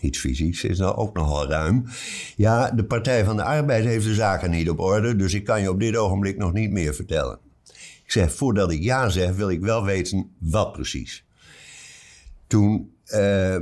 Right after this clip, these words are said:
aan het eind van de dag kreeg ik opnieuw een telefoontje. "Ja, het wordt Vrom." En mijn vraag was: "Is het Tommel Plus of Tommel Min?" Eh, eh, Dick Tommel was, eh,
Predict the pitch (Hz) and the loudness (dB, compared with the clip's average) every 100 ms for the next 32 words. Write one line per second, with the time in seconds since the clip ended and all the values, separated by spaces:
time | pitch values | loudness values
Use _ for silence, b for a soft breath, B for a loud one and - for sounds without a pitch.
0 | 80 - 98 92 92 113 101 98 90 95 | -4 -4 -2 0 0 0 0 0 0 0
1 | 85 73 92 90 87 - - 95 110 101 | -2 -2 -2 0 0 -2 -2 0 0 0
2 | 110 107 - 101 98 110 95 - _ - | 0 -2 -2 -2 -2 -2 -4 -6 _ -4
3 | 101 107 107 - _ _ - 113 101 101 | 0 2 0 -4 _ _ -8 -4 0 0
4 | 95 - _ - - 120 90 69 - _ | -2 -8 _ -6 0 2 2 -2 -10 _
5 | _ _ _ _ _ _ _ _ - 85 | _ _ _ _ _ _ _ _ -2 2
6 | 92 87 80 92 82 82 82 85 - - | 2 2 0 -2 -2 -2 -2 -4 -8 -12
7 | _ _ _ - 90 78 73 _ 117 98 | _ _ _ -4 -2 0 -4 _ 0 2
8 | 85 71 - 117 127 160 - - - _ | 2 -2 0 2 4 2 0 -4 -12 _
9 | b b b b b b b b 107 110 | b b b b b b b b 0 0
10 | - - 123 110 110 104 - 110 98 71 | -2 -4 0 2 0 -2 0 2 2 0
11 | 65 - - - 90 87 98 95 92 87 | -4 -14 -16 -4 -4 -4 -4 -4 -2 -4
12 | 87 - 95 87 82 85 82 - 78 67 | -4 -2 0 0 0 -2 -2 -6 -8 -8